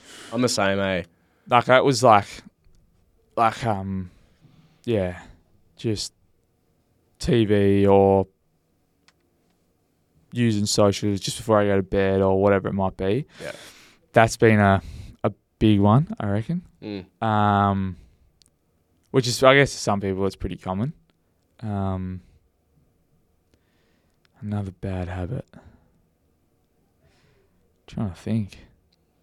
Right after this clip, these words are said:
Speaker 1: That's a pretty good one.
Speaker 2: Mm.
Speaker 1: Mm.
Speaker 2: I think that's probably, that's probably, yeah, my main one,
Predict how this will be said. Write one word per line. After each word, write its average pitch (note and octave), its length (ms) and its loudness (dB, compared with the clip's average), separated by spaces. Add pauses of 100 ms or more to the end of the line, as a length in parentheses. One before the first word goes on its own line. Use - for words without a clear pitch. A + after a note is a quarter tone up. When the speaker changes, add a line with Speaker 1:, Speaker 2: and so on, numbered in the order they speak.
Speaker 1:
That's C#3 120 -6
a - 40 -16
pretty C3+ 180 0
good F2+ 140 -6
one. F2 260 -4 (340)
Speaker 2:
Mm. G#2+ 400 -4
Speaker 1:
Mm. F2+ 220 -14 (1080)
Speaker 2:
I A2 60 -10
think A2 240 -2
that's G#2 220 0
probably, G2 480 -2 (2000)
that's B2+ 200 4
probably, G#2+ 320 4
yeah, F2+ 180 6
my F#2+ 320 2 (1400)
main G2+ 320 -2
one, A#2 220 -4